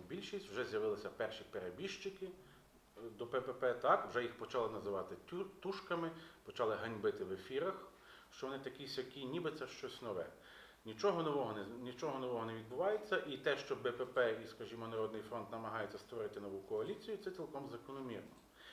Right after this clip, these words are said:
Мене до сих пір ще, е, цікавить, ну, коли ж вступить в дію «Опозиційний блок» і чому вони не об'єднаються з ними.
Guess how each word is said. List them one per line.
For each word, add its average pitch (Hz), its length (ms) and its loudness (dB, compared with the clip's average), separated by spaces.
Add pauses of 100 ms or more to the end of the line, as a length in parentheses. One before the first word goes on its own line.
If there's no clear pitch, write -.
(160)
Мене 143 220 4
до 151 100 0
сих 147 140 -6
пір 220 260 0
ще, 185 180 2 (380)
е, 123 220 4
цікавить, 151 440 8 (160)
ну, 139 100 -4 (120)
коли 151 340 8
ж - 80 0
вступить - 640 2
в 101 160 -8
дію 190 340 2
«Опозиційний 131 760 -4 (120)
блок» 117 280 6 (280)
і 117 80 -10
чому 123 380 0
вони 131 340 0
не 139 120 2
об'єднаються 107 640 -2
з 92 120 -10
ними. 95 220 -4